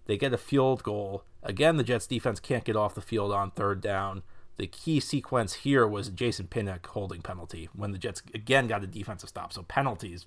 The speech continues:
playing a huge role in the Jets' demise in this game. The Dolphins kick a field goal. The Jets then got the ball back with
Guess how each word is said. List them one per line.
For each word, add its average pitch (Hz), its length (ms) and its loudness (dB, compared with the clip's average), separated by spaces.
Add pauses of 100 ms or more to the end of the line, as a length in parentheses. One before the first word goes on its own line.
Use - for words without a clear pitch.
playing 95 240 -2
a 85 40 -14
huge 123 280 -2
role 101 260 -4
in 98 140 -8
the 95 60 -8
Jets' 98 260 -8
demise 98 440 -6
in 101 100 -6
this 98 160 -8
game. 92 320 -8 (360)
The 135 80 -12
Dolphins 156 320 10
kick - 180 0
a 107 60 -2
field 104 340 -2
goal. 98 340 -6 (480)
The 165 100 4
Jets 240 200 6
then 170 180 8
got 131 160 8
the - 60 4
ball 110 260 6
back 107 400 -2
with 104 260 -4